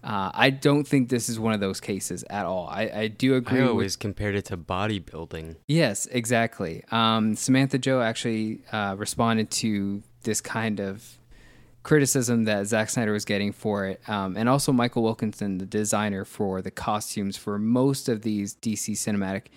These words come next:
Speaker 1: Universe movies. And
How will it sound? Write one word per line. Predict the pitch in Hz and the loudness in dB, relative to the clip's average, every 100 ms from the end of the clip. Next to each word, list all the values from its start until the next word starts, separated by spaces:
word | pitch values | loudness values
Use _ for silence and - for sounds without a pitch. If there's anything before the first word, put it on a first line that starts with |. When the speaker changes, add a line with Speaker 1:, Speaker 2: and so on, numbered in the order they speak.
| - _ | -20 _
Speaker 1:
Universe | 131 117 104 98 - | 2 2 2 -2 -2
movies. | 104 92 92 92 - - - - - - | -2 -2 -4 -6 -8 -14 -20 -20 -20 -4
And | 120 117 113 110 107 107 | 2 2 4 2 0 -2